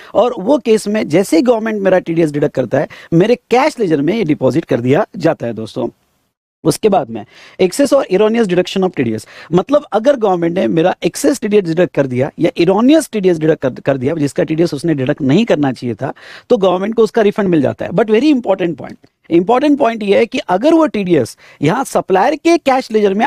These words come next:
आ चुका होगा तो फिर गवर्नमेंट को रिफंड नहीं मिलेगा। क्यों? क्योंकि वो अब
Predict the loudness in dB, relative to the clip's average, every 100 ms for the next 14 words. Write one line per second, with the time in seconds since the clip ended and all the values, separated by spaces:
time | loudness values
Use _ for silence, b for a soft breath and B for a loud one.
0 | 0 -2 -2 -4 -4 -4 -8 -6 0 0
1 | 2 0 0 -2 -2 -2 -2 0 2 0
2 | -4 -10 -12 B B B 2 2 -2 0
3 | 0 0 -2